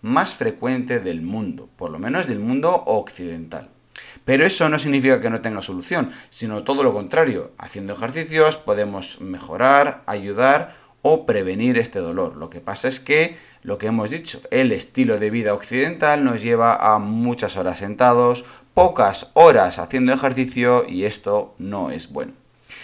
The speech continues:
Para el dolor lumbar, ¿qué podemos hacer? En primer lugar, como hemos dicho, ejercicios de movilidad.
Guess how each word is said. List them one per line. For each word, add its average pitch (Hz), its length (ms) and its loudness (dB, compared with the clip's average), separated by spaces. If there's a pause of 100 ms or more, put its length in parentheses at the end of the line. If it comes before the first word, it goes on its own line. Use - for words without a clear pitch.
(320)
Para 175 180 10
el 196 60 6
dolor 190 280 6
lumbar, 170 540 6
¿qué 175 120 0
podemos 165 460 6
hacer? 143 300 4
En 110 140 -2
primer 98 280 -4
lugar, 151 340 4
como 175 180 -2
hemos 175 160 -4
dicho, 151 300 0
ejercicios 147 680 0
de 135 80 6
movilidad. 92 680 0